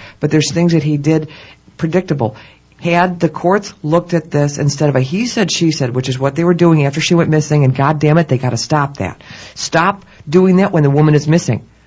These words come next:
And, and stop not saying her name. She's not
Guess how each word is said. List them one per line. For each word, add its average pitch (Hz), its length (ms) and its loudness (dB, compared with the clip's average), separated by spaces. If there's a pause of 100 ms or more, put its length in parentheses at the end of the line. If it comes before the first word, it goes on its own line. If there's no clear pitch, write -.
(480)
And, 180 260 2
and 202 420 2
stop - 460 -8
not 233 260 4
saying 233 320 4
her 202 160 2
name. 170 440 2 (720)
She's 190 160 -4
not 214 240 2